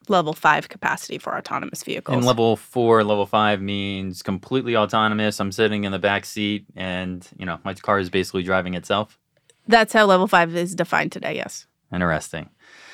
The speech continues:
Speaker 2: Now that we know what you think is the opportunities, what areas do you think have been overhyped, in your opinion, kinda given where we are?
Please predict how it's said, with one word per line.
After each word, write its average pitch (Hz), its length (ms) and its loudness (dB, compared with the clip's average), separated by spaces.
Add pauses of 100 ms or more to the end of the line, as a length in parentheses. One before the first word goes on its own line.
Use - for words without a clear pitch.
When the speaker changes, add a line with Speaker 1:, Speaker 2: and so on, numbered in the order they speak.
Speaker 2:
Now 120 440 -2
that 117 80 0
we 113 80 -4
know 110 200 2
what 104 180 0
you 104 120 -4
think 101 280 -6
is 95 160 -6
the 98 120 0
opportunities, 110 880 -4
what 127 220 -4
areas 156 260 0
do - 80 -6
you 123 60 -6
think 127 160 -6
have 110 80 -6
been 107 140 0
overhyped, 101 920 -2
in 90 200 -6
your 85 140 -2
opinion, 78 480 -10 (360)
kinda 101 180 0
given 87 300 -4
where 85 120 -4
we 82 140 -8
are? 76 300 -6